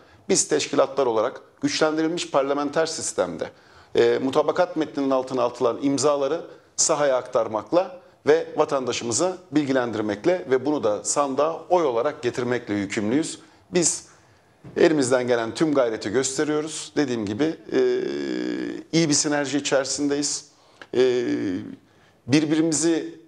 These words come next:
o kutuplaştırmalardan, bu saate kadar oluşmuş kutuplaştırmalardan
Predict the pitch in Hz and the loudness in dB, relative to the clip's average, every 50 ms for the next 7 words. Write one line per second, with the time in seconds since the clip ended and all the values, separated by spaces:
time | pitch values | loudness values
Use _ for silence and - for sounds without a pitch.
0 | _ _ _ _ _ _ _ _ _ _ _ _ - - 156 - - 143 - 147 | _ _ _ _ _ _ _ _ _ _ _ _ 2 2 4 4 2 -2 -2 -2
1 | - - 156 156 151 - - 151 143 143 151 147 147 147 143 135 147 147 165 196 | 2 4 4 4 4 2 -2 -2 0 2 2 2 2 0 0 0 0 0 -2 -4
2 | 196 170 156 160 - - 143 131 127 139 123 127 127 120 120 120 - - 131 131 | -8 -4 -4 -2 0 2 0 0 0 -2 -2 0 0 0 0 0 0 0 0 -2
3 | 131 - - 139 - - - - 147 - - 135 139 135 - - 127 135 131 131 | -2 -2 -4 -6 -6 -6 -6 -6 -6 -2 2 0 0 0 0 -4 -2 0 0 2
4 | 127 131 131 135 139 139 160 160 | 2 2 2 0 0 0 -2 -4